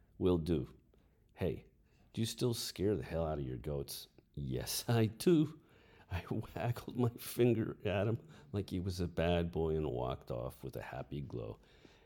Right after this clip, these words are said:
Gotta look into one of my bottom drawers at the back of a closet.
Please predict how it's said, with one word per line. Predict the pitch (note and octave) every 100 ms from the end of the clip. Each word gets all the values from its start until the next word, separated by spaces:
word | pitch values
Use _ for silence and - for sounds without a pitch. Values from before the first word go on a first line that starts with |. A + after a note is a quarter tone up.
| _ -
Gotta | G#2+ A2
look | G#2 G2+
into | G2+ F#2
one | E2+ E2+
of | E2
my | D#2+
bottom | D2+ D#2 D#2+ D#2+
drawers | D#2 D#2 D#2+ D#2
at | A1+
the | A#1+
back | C2 C#2
of | D2+
a | D2
closet. | - - C2+ C2 C2